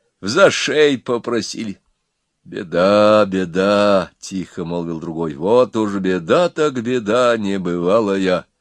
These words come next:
Отродясь такой не видывали». «Надо терпеть», откликнулся совсем ветхий старичок и слабо высморкался.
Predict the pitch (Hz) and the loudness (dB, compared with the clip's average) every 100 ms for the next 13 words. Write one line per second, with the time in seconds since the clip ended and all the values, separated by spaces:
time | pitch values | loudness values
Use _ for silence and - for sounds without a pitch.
0 | _ _ _ _ - 87 87 85 80 78 | _ _ _ _ -8 -8 -6 -6 -4 0
1 | 160 170 - 131 123 - 110 104 98 92 | 0 0 -8 -10 -12 -10 -10 -8 -8 -6
2 | 87 87 85 78 _ _ _ _ _ _ | -6 -6 -8 -10 _ _ _ _ _ _
3 | _ _ _ _ _ _ _ - 92 190 | _ _ _ _ _ _ _ -6 0 0
4 | - 90 - 80 - 80 90 82 82 - | -2 -10 -8 -10 -8 -6 -6 -8 -16 -20
5 | _ _ _ _ _ - 85 - 98 131 | _ _ _ _ _ -10 -10 -8 -8 -8
6 | 113 107 - 85 87 76 73 110 127 - | -10 -10 -10 -10 -10 -8 -4 -4 -4 -16
7 | - - 92 - 107 107 _ _ _ - | -18 -18 -16 -10 -8 -8 _ _ _ -14
8 | 78 90 90 87 85 85 80 90 - 87 | -10 -4 -4 -2 -4 -4 -6 -12 -14 -12
9 | - | -12